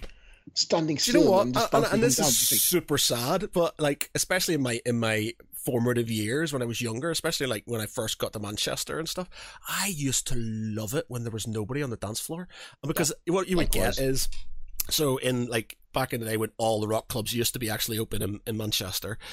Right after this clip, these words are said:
Speaker 2: so you had, like, the Ritz, and, um, you had
Speaker 1: Jilly's.
Speaker 2: Rock Kitchen, and you had Jilly's, and you had, uh, Satan's Hollow, of which you've basically
Speaker 1: Oh,
Speaker 2: got the
Speaker 1: yeah.
Speaker 2: Ritz and sort of, like, uh, uh, Satan's Hollow left. But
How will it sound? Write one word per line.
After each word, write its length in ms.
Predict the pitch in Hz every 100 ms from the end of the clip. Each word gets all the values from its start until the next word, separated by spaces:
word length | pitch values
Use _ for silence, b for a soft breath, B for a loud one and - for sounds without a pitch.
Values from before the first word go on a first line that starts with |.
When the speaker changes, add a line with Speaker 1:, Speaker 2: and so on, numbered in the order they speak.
| -
Speaker 2:
so 100 | 131
you 60 | 117
had, 160 | 117
like, 120 | -
the 80 | 117
Ritz, 840 | 104 113 - - - - - - - -
and, 260 | 110 107 101 -
um, 800 | 117 107 104 101 101 101 98 95 -
you 160 | 95 -
had 200 | 113 98
Speaker 1:
Jilly's. 40 |
Speaker 2:
Rock 180 | 123 117
Kitchen, 400 | - - 170 147
and 100 | 123
you 60 | 110
had 100 | 101
Jilly's, 420 | 147 135 131 113
and 200 | - 113
you 80 | 113
had, 520 | 113 110 107 107 98
uh, 100 | 110
Satan's 340 | 107 131 104 -
Hollow, 440 | 143 143 143 131 B B B -
of 160 | 113 113
which 200 | 117 -
you've 120 | 95
basically 300 | 110 120 113
Speaker 1:
Oh, 20 |
Speaker 2:
got 160 | 98 95
the 0 |
Speaker 1:
yeah. 60 | 104
Speaker 2:
Ritz 340 | 110 - -
and 300 | 104 101 95
sort 160 | 127 101
of, 60 |
like, 180 | 107 101 _ - -
uh, 280 | 113 101 101 - _ _ 113
uh, 240 | 107 98
Satan's 320 | - 113 -
Hollow 220 | 107 101
left. 460 | 104 101 107 110 - B B -
But 260 | 127 117